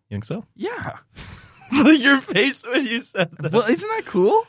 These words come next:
Speaker 1: If we get that place, she definitely will be.
Speaker 2: It's, it's a cool thought.
Speaker 1: Maybe, yeah.
Speaker 2: That's a cool thought.
Speaker 1: Sure.
Speaker 2: Like, that my wife is just chilling in Victoria, just,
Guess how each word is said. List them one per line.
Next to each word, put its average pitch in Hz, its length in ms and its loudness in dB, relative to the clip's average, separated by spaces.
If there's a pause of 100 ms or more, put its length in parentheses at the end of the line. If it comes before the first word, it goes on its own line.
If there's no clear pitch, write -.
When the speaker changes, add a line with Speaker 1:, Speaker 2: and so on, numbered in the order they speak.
Speaker 1:
If 117 120 -8
we 139 100 -4
get 156 160 -4
that 131 200 0
place, 147 260 -8
she 120 100 -12
definitely 117 380 0
will 139 160 0
be. 101 240 -10 (120)
Speaker 2:
It's, - 280 -6
it's 247 220 0
a 381 40 0
cool 370 260 2
thought. 440 600 -2 (180)
Speaker 1:
Maybe, - 300 -8
yeah. 277 180 -10
Speaker 2:
That's 202 140 -6
a 294 80 -10
cool 147 260 -4
thought. 185 460 -4
Speaker 1:
Sure. - 360 -12 (440)
Speaker 2:
Like, 143 320 -4
that 147 180 -2
my 139 220 0
wife 165 360 0
is 113 140 -8
just 110 320 -8
chilling 135 400 -8
in 127 240 -10
Victoria, 131 460 -6
just, 90 160 -16